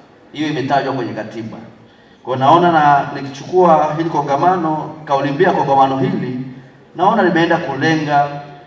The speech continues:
kwenye ile takwa la kikatiba, ustawi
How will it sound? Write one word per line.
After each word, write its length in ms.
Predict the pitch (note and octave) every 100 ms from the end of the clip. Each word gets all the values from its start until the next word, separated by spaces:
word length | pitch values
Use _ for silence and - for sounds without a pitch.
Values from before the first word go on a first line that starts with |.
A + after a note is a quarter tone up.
| - -
kwenye 180 | B2+ B2+
ile 140 | D3
takwa 640 | C#3 D3 C#3+ C3 A#2+ A2 - - - - - _ -
la 100 | A2+
kikatiba, 640 | A2+ D3 B2 C3+ C3+ - - - - B2
ustawi 560 | A#2 - D3+ D3+ D3